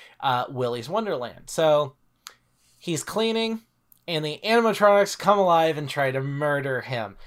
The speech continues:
And Nicolas Cage is crazy, and he fights back. And then there's some, like, you know, teens or young adults that are, like, trying to rescue him. They get into the mix and all of that.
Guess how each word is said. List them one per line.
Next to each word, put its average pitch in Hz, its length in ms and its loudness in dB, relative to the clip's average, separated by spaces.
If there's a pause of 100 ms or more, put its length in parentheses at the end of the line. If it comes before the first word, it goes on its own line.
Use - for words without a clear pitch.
(160)
And 160 220 0
Nicolas 175 400 2
Cage 156 320 -4
is 156 100 -8
crazy, 165 480 -4
and 120 100 -8
he 143 140 -6
fights 123 540 -4 (340)
back. 139 560 2 (760)
And 226 80 -6
then 254 80 6
there's 247 200 6
some, 226 160 2
like, 202 260 -2 (220)
you 196 100 -4
know, 170 160 2
teens 160 720 -8
or 147 100 -8
young 147 240 -6
adults 135 520 -2
that 139 160 -4
are, 131 160 -4
like, 127 160 -6
trying 131 160 -6
to 123 80 -8
rescue 123 320 -8
him. 120 100 -10
They 127 160 -6
get 127 180 -6
into 123 220 -10
the 120 80 -10
mix 117 500 -10
and 113 260 -14
all 123 280 -4
of 113 120 -6
that. 113 440 -4